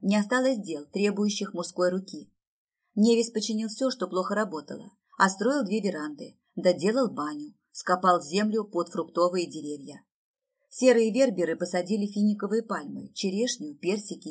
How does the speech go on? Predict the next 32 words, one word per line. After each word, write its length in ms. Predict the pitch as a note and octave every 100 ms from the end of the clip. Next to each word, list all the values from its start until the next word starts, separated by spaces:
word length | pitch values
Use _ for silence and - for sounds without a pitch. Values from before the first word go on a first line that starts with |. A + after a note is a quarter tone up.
| -
инжир. 380 | E3 C#3+ D3 - _ _ _ _ _ _ -
Женщины 540 | G3 C#4+ C#4+ B3+ A#3
развели 400 | A3+ G3+ A3 A#3
клумбы 500 | A3+ G#3 A#3+ G#3+ A3
с 80 | G#3+
роскошными 560 | G3 G3 G#3 G#3 F#3+ F#3
цветами 520 | - F3+ A3 A#3+ E3
со 160 | - D#3+
всех 260 | - G#3
концов 380 | G3+ G3 A3 G#3+
мира, 380 | A3 D#3+ - - _ _ _ _ -
начиная 480 | G3 F#3+ F#3+ F#3+ F3
от 260 | E3+ F#3
алых 260 | F#3 E3 D#3+
маков 380 | F#3+ C4+ C#4 - _ _
и 100 | F#3
заканчивая 720 | F#3+ F3 F3+ G#3 G3+ F#3+ E3+ D#3+
орхидеями. 840 | E3 - E3+ D#3 D3+ D3 D3+ - _ _ _ _ _ -
И 120 | A3+
всё 180 | G3+ C4+
это 240 | C4 A3+
Невест 460 | G#3 A#3+ A#3 F3 -
делал 400 | - E3 A#3+ A#3
просто 320 | A3+ A3 B3
так, 380 | B3 - - - _ _
не 120 | A3 A3
спрашивая 720 | - B3+ G3 D3+ C#3 C3+ - _
и 80 | G3+
ничего 380 | G#3 G#3 F#3 A#3
не 120 | A3
прося 360 | G#3 E3+ - F#3
взамен. 540 | F#3 G#3 E3 E3+ -